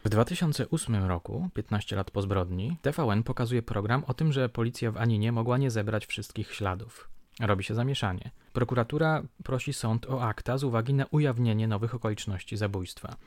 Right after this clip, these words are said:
Ale śledczy czytają uważnie akta i stwierdzają, że w sprawie nie ma żadnego nowego wątku. Koniec? Nie. Pozostają zagadki. W jaki sposób uzbrojony Jaroszewicz, który obsesyjnie bał się napadu, dał się podejść sprawcom?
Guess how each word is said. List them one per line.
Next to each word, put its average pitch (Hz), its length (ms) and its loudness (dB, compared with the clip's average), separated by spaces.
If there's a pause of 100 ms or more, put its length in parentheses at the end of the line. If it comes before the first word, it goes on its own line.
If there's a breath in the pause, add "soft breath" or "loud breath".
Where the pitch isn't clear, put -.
(140)
Ale 143 160 4
śledczy - 480 -2
czytają 131 300 0
uważnie 110 420 2
akta 101 260 -2
i 156 60 -2
stwierdzają, 120 460 0
że 143 80 -4
w - 60 -6
sprawie 117 340 0
nie 113 140 2
ma 107 100 2
żadnego 113 340 0
nowego 107 320 0
wątku. 95 440 -4 (200)
Koniec? 104 480 -2 (180)
Nie. 95 320 0 (360 soft breath)
Pozostają 104 440 2
zagadki. 123 460 0 (140)
W 104 60 0
jaki 175 200 0
sposób - 380 -4
uzbrojony 135 440 2
Jaroszewicz, 123 520 0
który 143 240 0
obsesyjnie 139 520 2
bał 127 160 4
się - 120 -4
napadu, 127 380 0
dał 113 240 4
się 123 160 -4
podejść 98 560 -4
sprawcom? 92 500 -4